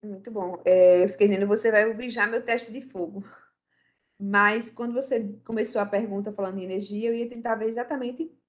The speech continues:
a gente tem mais de um tipo de energia, e eu pensando, no começo eu economizei energia física, no começo da semana, porque eu estava afastada de casa, eu estava na casa de uma amiga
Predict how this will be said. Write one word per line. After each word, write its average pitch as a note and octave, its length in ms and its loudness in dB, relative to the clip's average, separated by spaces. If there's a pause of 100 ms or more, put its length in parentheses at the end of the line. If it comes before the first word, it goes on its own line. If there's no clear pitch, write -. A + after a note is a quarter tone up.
(220)
a - 60 -6
gente A#3+ 200 -4
tem B3 100 -2
mais B3+ 220 0
de D4+ 60 -2
um D4+ 60 -2
tipo D4 200 -12
de B3 60 -10
energia, G#3 500 -4
e F3+ 80 -2
eu F#3+ 80 -4
pensando, F#3+ 540 -10 (440)
no G#3 180 -2
começo A3+ 840 -2
eu G3+ 320 2
economizei A3+ 880 -4
energia A#3 420 -4
física, F3+ 520 -10
no F3 60 -4
começo F#3 260 -8
da G3 100 -4
semana, E3+ 460 -8 (840)
porque A#3 420 -4
eu G#3 120 4
estava A#3 320 -2
afastada B3+ 540 -4
de A3 140 -8
casa, F#3+ 260 -4
eu - 20 -10
estava G3 220 -6
na G#3+ 120 -6
casa A#3+ 280 -6
de B3+ 80 -10
uma A3+ 100 -6
amiga G#3 440 -8